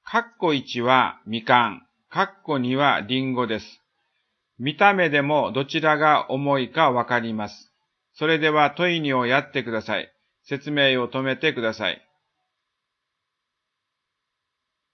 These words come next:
問い二のりんごと柿は同じくらいの大きさです。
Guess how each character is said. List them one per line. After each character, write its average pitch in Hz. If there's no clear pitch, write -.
問 233
い 196
二 151
の 127
り 143
ん 185
ご 180
と 175
柿 151
は 131
同 127
じ 160
く 170
ら 160
い 135
の 143
大 120
き -
さ 113
で 107
す。 -